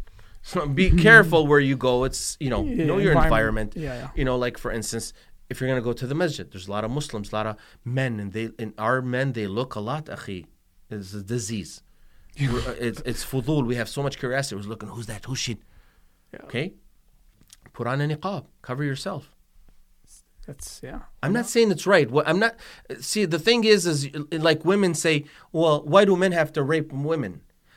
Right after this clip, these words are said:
Speaker 1: That's not, I'm not in control of that.
Speaker 2: Yeah.
Speaker 1: But you can control how you look so those men don't rape you.
Speaker 2: That's true.
Speaker 1: You are in control of that.
Speaker 2: Yeah.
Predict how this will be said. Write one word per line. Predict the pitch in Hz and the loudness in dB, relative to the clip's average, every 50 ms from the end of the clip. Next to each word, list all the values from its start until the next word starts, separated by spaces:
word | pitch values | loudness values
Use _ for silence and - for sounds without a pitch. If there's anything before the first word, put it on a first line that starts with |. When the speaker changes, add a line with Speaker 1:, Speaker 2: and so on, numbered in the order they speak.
| _ - - - | _ -20 -20 -10
Speaker 1:
That's | - 151 190 226 240 - - | 0 6 6 6 6 6 6
not, | 220 220 240 233 - | 8 8 8 8 8
I'm | 208 220 226 | 8 8 8
not | 233 233 226 220 | 8 6 6 6
in | 220 214 | 6 4
control | - 208 190 - 202 202 214 202 | 4 2 0 2 2 2 2 2
of | 175 | 2
that. | 156 135 101 90 - - - - - | 0 -2 -2 -4 -8 -16 -20 -16 -12
Speaker 2:
Yeah. | 220 170 139 117 - _ _ - | -10 -10 -10 -10 -12 _ _ -2
Speaker 1:
But | 156 151 156 | -2 -2 0
you | 233 247 | -2 0
can | - 233 202 | 0 0 0
control | - 190 160 - - 190 185 165 | 0 -2 -4 -2 0 0 2 2
how | 147 170 | 2 0
you | 175 175 170 160 | 0 0 2 4
look | 180 233 233 - | 4 2 2 2
so | - - 196 185 | 0 4 4 6
those | 165 151 180 170 143 160 | 6 6 6 6 6 6
men | 185 185 160 | 6 6 8
don't | 135 208 254 - - | 10 10 8 8 8
rape | 202 208 190 180 - - | 6 6 6 6 4 -2
you. | 117 92 - - _ _ | -6 -8 -8 -14 _ _
Speaker 2:
That's | - 127 117 - | -16 -12 -12 -12
true. | - - - | -12 -4 4
Speaker 1:
You | 156 220 285 320 - | 6 8 8 8 6
are | - 175 170 147 | 2 0 0 2
in | 160 160 156 | 2 2 4
control | 156 165 151 - 165 156 151 | 4 2 0 2 2 2 2
of | 139 120 110 | 2 2 0
that. | 127 113 - - - - - | -2 -2 -2 -4 -10 -18 -16
Speaker 2:
Yeah. | - 170 123 104 | -14 -12 -12 -12